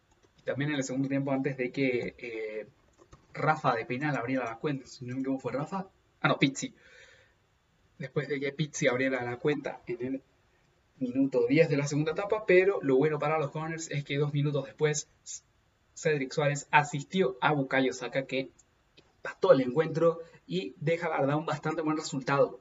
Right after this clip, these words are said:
al menos el uno uno. O sea, es buen resultado para el Arsenal, sobre todo porque esta competición, si bien uno que la ve desde fuera la miraría en menos,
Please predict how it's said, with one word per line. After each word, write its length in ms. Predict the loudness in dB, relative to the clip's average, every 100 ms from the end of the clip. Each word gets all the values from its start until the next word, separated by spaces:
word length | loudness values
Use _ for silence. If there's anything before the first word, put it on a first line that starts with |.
| _
al 160 | -14 -6
menos 360 | -4 -4 -8 -16 _ -20 _ _
el 120 | -4
uno 180 | 0 2
uno. 400 | 2 2 0 -6 -6
O 20 |
sea, 320 | -2 -2 -4 -6
es 100 | 0
buen 160 | 0
resultado 360 | 0 -2 0 2
para 160 | 2 2
el 60 |
Arsenal, 220 | 0 -2
sobre 180 | -6 -4
todo 100 | -4
porque 200 | -6 -8
esta 320 | -6 -6 -8 _ _
competición, 340 | -6 -2 -2
si 140 | -2
bien 340 | 2 2 0 -6 _ _ _ _ _ _ _ _ _ -10
uno 220 | 0 4
que 100 | 6
la 100 | 8
ve 140 | 6
desde 140 | 6 2
fuera 200 | -2 0
la 80 | 0
miraría 300 | 0 -2 -2
en 80 |
menos, 340 | -4 -2 -2